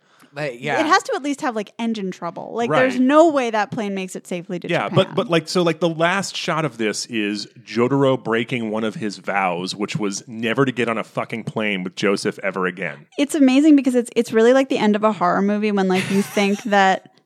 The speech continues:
Speaker 2: that everyone is safe and then, like, a hand comes up out from, like, a freshly dug grave.
Speaker 3: Yeah, except, except in this case, the hand is just
Speaker 2: An
Speaker 3: Joseph
Speaker 2: airplane.
Speaker 3: being on an
Speaker 2: Yeah.
Speaker 3: airplane, and it's
Speaker 2: It's like,
Speaker 3: so
Speaker 2: "Dun, dun, dun."
Speaker 3: so it's like, it's, you know, from
Speaker 2: Or
Speaker 3: the
Speaker 2: is
Speaker 3: mus-,
Speaker 2: it?
Speaker 3: right, from the music and from, like, the fact that they're going off into the sunset, you th-,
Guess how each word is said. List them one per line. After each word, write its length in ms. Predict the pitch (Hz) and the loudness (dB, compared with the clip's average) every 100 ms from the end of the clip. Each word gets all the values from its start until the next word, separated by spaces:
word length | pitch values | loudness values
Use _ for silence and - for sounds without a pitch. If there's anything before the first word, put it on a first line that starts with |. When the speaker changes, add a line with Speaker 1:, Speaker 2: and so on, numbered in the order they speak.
| _ _ _ - | _ _ _ 2
Speaker 2:
that 360 | 202 190 - _ _ - | 4 4 2 _ _ -2
everyone 360 | 214 196 202 196 | 0 2 2 0
is 120 | 196 | 0
safe 360 | - 175 196 208 | 0 0 0 2
and 140 | 190 | 2
then, 120 | 185 | 4
like, 260 | 185 170 - - _ | 4 2 -4 -20 _
a 100 | 214 | 0
hand 580 | 214 196 196 190 196 196 - | 2 2 2 4 2 0 -6
comes 340 | - 226 202 202 | 0 2 4 4
up 300 | 185 196 - - | 2 2 -6 -4
out 240 | 190 180 | -2 0
from, 180 | - 196 | 0 0
like, 300 | 180 175 - - _ - | 0 -2 -8 -20 _ -6
a 80 | 208 | -6
freshly 920 | - 208 190 - - - 202 185 185 _ | -2 0 0 -2 -10 -4 -2 -2 -8 _
dug 300 | 202 180 185 - | -2 0 -2 -8
grave. 460 | 180 175 180 185 | -6 -4 -4 0
Speaker 3:
Yeah, 120 | 160 | 2
except, 400 | 143 156 151 151 | 2 0 0 -2
except 220 | 170 170 160 | -2 -2 0
in 80 | |
this 120 | 156 160 | 0 -2
case, 260 | 160 147 | -4 -4
the 100 | 139 | -6
hand 420 | - 131 123 120 | -10 -8 -8 -8
is 220 | 104 113 - | -10 -10 -6
just 280 | 123 110 - | -6 -4 0
Speaker 2:
An 100 | - | 2
Speaker 3:
Joseph 260 | 220 208 156 | 4 4 2
Speaker 2:
airplane. 180 | 180 | 0
Speaker 3:
being 180 | 131 120 | -2 -4
on 60 | 113 | -4
an 160 | 110 101 | -4 0
Speaker 2:
Yeah. 160 | - 190 | 2 2
Speaker 3:
airplane, 160 | 92 92 | 0 -4
and 100 | 147 | -4
it's 200 | 151 - - - | -4 -8 -18 -16
Speaker 2:
It's 80 | 196 | -14
like, 140 | 208 | -2
Speaker 3:
so 80 | 202 | 4
Speaker 2:
"Dun, 200 | 285 269 | 4 4
dun, 200 | 247 190 | 0 0
dun." 220 | 233 190 190 | 0 2 4
Speaker 3:
so 100 | 190 | 4
it's 100 | 196 | 4
like, 160 | 185 | 0
it's, 320 | 185 185 202 156 | 0 -4 -6 -6
you 120 | 170 | 0
know, 140 | 165 | 0
from 120 | 135 160 | 2 2
Speaker 2:
Or 40 | |
Speaker 3:
the 80 | 165 | 4
Speaker 2:
is 180 | 160 165 | 4 2
Speaker 3:
mus-, 240 | 196 220 | 0 -4
Speaker 2:
it? 60 | 175 | -4
Speaker 3:
right, 200 | 180 139 | -4 -4
from 120 | 170 | -4
the 80 | 165 | -2
music 640 | 160 180 262 247 240 233 170 | 0 0 0 0 -4 -4 -6
and 120 | 165 | -2
from, 220 | 175 156 | -2 0
like, 140 | 147 | -2
the 80 | 151 | -4
fact 260 | - 151 156 | -2 -2 0
that 100 | 156 | -4
they're 80 | 147 | -6
going 200 | 139 139 | -4 -4
off 160 | 127 | -6
into 100 | 127 | -8
the 80 | 107 | -10
sunset, 580 | - 127 - 156 156 131 | -10 -10 -8 -8 -8 -10
you 140 | 135 | -10
th-, 120 | 131 | -10